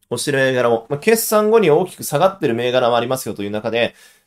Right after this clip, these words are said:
全体の馬況感で言うと、言うと、一部の銘柄が、まあ、あの、マーケット全体を引っ張ってると。じゃあ今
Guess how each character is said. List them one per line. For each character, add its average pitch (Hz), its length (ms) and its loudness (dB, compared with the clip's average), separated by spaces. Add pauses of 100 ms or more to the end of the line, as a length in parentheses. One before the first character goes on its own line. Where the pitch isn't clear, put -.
全 269 300 0
体 262 280 2
の 262 100 4
馬 165 240 2
況 277 280 0
感 160 240 2
で 120 160 0
言 117 160 -6
う - 20 -6
と、 156 320 2
言 147 180 0
う - 20 -4
と、 190 320 2 (180)
一 190 320 0
部 427 100 4
の 185 140 4
銘 143 280 4
柄 143 220 6
が、 147 520 4
ま 196 140 2
あ、 - 20 6
あ 165 80 4
の、 135 80 0
マ 139 220 4
ー 156 60 -8
ケ 165 100 -6
ッ 165 100 -8
ト 160 120 -2
全 147 320 -4
体 151 260 0
を 202 80 0
引 - 80 -8
っ - 0 - (140)
張 175 100 2
っ 170 120 -6
て 135 80 -2
る 107 100 0
と。 92 300 -2 (460)
じ 147 160 0
ゃ - 80 4
あ - 120 -2
今 330 140 2